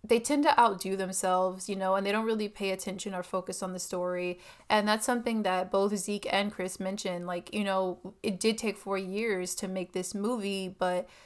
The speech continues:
within this four years, we were able to get to learn our characters more. We were able to expand this world beyond just the little bit of characters that you see in the movie. And they also talked about how when they were rewriting,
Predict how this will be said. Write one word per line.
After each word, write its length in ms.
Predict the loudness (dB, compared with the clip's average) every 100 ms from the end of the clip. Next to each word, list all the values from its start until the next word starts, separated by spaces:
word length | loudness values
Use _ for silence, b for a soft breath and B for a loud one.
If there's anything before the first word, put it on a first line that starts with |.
| B
within 380 | -2 8 8 8
this 120 | 0
four 160 | 0 -2
years, 480 | 0 0 2 0
we 140 | -2 -2
were 160 | -2 0
able 280 | -2 0 -4
to 360 | -4 -6 -4 -2
get 160 | -2 -2
to 120 | -2
learn 220 | -2 -2
our 80 | -4
characters 520 | -2 -2 -2 -4 -4
more. 400 | -4 -2 0 0
We 140 | -2
were 140 | -4 -2
able 240 | -2 -2
to 580 | -4 -4 -6 -4 -2 -2 -2
expand 1040 | -2 0 0 0 -4 0 0 0 0 -6 B B B
this 260 | 0 0 0
world 720 | -2 0 2 6 6 4 -2 -12 -10
beyond 680 | -2 2 6 8 8 6 2
just 260 | -2 -2 0
the 80 | 0
little 180 | 0
bit 80 | -2
of 80 | -4
characters 380 | -2 -4 -2 -4
that 160 | -4
you 40 | -6
see 220 | -6 -4
in 80 | -4
the 60 |
movie. 580 | 0 0 2 0 -2 -4 B B 2
And 160 | 4
they 120 | 4 2 8
also 640 | 8 8 6 8 8 4
talked 340 | 4 4 4
about 320 | 0 4 2 4
how 500 | 4 6 6 4 2
when 220 | 0 2
they 100 | 4
were 120 | 2 2
rewriting, 880 | 0 4 6 6 4 0 -2 -6